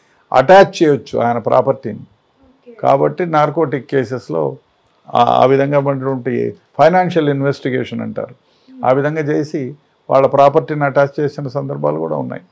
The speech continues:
Speaker 2: సార్, మీ ఎక్స్పీరియన్స్‌లో మీకు చాలా ఇబ్బందికరమైన కేసు ఏదైనా ఉందండి?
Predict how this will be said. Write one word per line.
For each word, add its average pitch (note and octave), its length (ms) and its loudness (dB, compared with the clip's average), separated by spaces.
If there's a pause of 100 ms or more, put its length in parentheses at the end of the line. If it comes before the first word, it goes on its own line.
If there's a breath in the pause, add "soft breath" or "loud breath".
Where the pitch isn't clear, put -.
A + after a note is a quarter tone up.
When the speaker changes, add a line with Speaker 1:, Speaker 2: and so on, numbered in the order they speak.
(120)
Speaker 2:
సార్, C#4 160 -2 (120)
మీ B3+ 120 4
ఎక్స్పీరియన్స్‌లో C#4+ 1000 2 (100)
మీకు C4 200 -2
చాలా C4 360 4
ఇబ్బందికరమైన D4+ 800 4
కేసు D4 360 -2
ఏదైనా C#4 320 2
ఉందండి? C4 440 -6